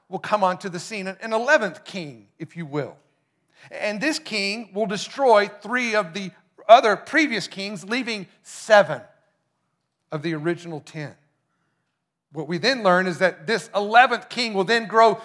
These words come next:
stronger than any of the remaining kings and dominate them all. We learn that he will be a blasphemer, that he will speak against and oppose the rule of God. Instead, he will want to set up his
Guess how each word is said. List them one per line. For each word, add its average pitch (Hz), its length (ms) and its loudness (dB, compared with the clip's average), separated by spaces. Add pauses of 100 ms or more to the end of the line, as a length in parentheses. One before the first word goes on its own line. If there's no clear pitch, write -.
stronger 247 680 4
than 196 240 -2 (240)
any 269 280 -4
of 190 160 0
the 185 100 0
remaining 208 540 -2
kings 180 460 -10
and 180 220 -6
dominate 208 640 2
them 190 260 -6 (100)
all. 156 600 0 (1080)
We 117 80 -20
learn 180 160 -2
that 160 120 -8
he 185 140 -10
will 190 120 -4
be 185 180 -8
a 180 60 -4
blasphemer, 156 920 -12 (880)
that 131 140 -18
he 208 140 -10
will 185 220 -4 (160)
speak - 540 -10
against 175 680 -8 (240)
and 175 100 -4
oppose 185 840 0 (220)
the 170 80 -4
rule 156 260 2
of 143 100 -10
God. 123 280 -4 (1000)
Instead, 196 340 2
he 208 120 -4
will 196 120 -4
want 196 160 0
to 175 60 -4
set 220 220 0
up 202 140 8
his 208 220 -6